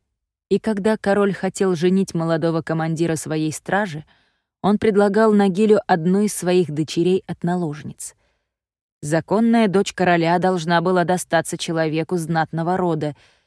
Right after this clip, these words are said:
и остаться при дворе в окружении заботливых родителей и прислуги. Теперь она была здесь,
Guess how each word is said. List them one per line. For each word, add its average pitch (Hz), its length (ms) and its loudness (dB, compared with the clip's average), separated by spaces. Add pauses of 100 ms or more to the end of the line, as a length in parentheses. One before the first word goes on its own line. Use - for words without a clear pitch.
(240)
и 180 40 -2
остаться 196 540 0
при 220 140 0
дворе 180 500 2 (100)
в 165 120 -4
окружении 180 600 0
заботливых 160 680 -2
родителей 160 600 -8 (220)
и 190 80 -4
прислуги. - 640 -8 (1400)
Теперь 226 560 2
она 190 320 4
была 185 340 2
здесь, 165 680 -2